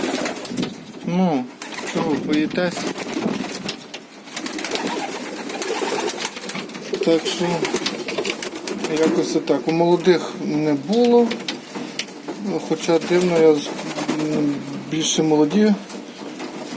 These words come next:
схильні до цього захворювання, чим старі, але... я все ж таки думаю, що тоді, коли ось тут в мене сиділо, ці в них на ногах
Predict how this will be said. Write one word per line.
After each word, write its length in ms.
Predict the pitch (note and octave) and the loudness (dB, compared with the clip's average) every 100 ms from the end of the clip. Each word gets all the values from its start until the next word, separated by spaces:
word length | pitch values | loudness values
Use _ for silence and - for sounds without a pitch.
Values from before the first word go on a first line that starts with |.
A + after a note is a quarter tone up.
| - - - - | -8 -6 -4 -2
схильні 440 | - - G3 F#3+ F3 | -2 4 6 8 6
до 140 | E3+ | 4
цього 380 | E3 - E3+ E3 D#3 - - | 2 6 6 4 0 0 0
захворювання, 720 | E3+ D#3+ - E3+ D#3 D3+ D3+ D3 - | 0 0 2 4 6 4 2 0 2
чим 160 | D3+ C#3+ C3 - A#2 | 0 0 -2 0 0
старі, 420 | - - D3+ D3+ | 0 2 4 4
але... 360 | - D#3 F#3 F#3 - - - - - - D#4 D#4+ E4+ - - - | 6 6 6 4 2 -6 -4 -4 -4 -4 -4 -2 -4 -6 -8 0
я 260 | D#3+ D#3 | 6 8
все 240 | D#3+ - E3 | 6 6 4
ж 100 | - | 2
таки 180 | - D3+ | 0 0
думаю, 300 | D#3 D#3+ C#3+ | 2 2 2
що 380 | - - D#3 C#3+ - - - - - - - - - | 0 4 4 4 -4 -6 -6 -6 -6 -6 -8 -8 -4
тоді, 220 | D3 C#3+ | 2 4
коли 240 | D#3 D3 | 6 8
ось 180 | C#3 B2 | 8 6
тут 240 | - C#3+ | 2 0
в 40 | D3 | 4
мене 180 | C#3 B2 | 4 4
сиділо, 500 | - C3 C#3+ B2+ A2 - - - - - - - - - - - - - - - - - - - - - - - - - - - - - - - | 0 2 4 4 2 -4 -6 -6 -6 -10 -10 -12 -12 -12 -10 -10 -10 -10 -10 -10 -6 -6 -6 -10 -10 -8 -8 -10 -12 -12 -8 -6 -4 -2 0 2
ці 160 | E3 | 2
в 60 | D3 | 2
них 260 | D3+ C#3+ | 2 2
на 80 | D#3+ | 2
ногах 260 | D3 C#3 | 4 4